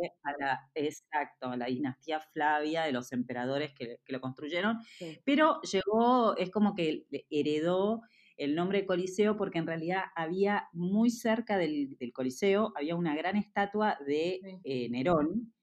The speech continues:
Speaker 1: que era el coloso de Nerón,
Speaker 2: Sí.
Speaker 1: y que se perdió, obviamente, en los co-, en, eh, a través de los siglos, y el Coliseo es como que tomó la, mm,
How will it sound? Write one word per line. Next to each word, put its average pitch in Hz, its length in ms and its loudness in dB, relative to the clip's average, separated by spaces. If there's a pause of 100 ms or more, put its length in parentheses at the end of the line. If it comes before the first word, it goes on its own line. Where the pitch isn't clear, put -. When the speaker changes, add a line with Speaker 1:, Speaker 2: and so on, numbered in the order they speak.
(200)
Speaker 1:
que 139 160 -2
era 165 220 4
el 135 180 -2
coloso 139 520 0
de 123 100 0
Nerón, 135 480 -2 (160)
Speaker 2:
Sí. 180 260 -16
Speaker 1:
y 160 760 2
que 139 140 -6
se - 160 -10
perdió, 156 380 2
obviamente, 147 800 2
en 131 140 2
los 117 200 -2
co-, 131 120 -8
en, 123 260 -8
eh, 117 280 -10
a 131 100 -10
través 131 220 -6
de 151 60 -4
los 147 160 -4
siglos, 208 460 0 (460)
y 143 380 -2
el 147 260 -2
Coliseo 165 400 -2
es 202 60 -6
como 185 260 0
que - 220 -6
tomó 185 720 -2
la, 131 400 -2
mm, 120 460 -4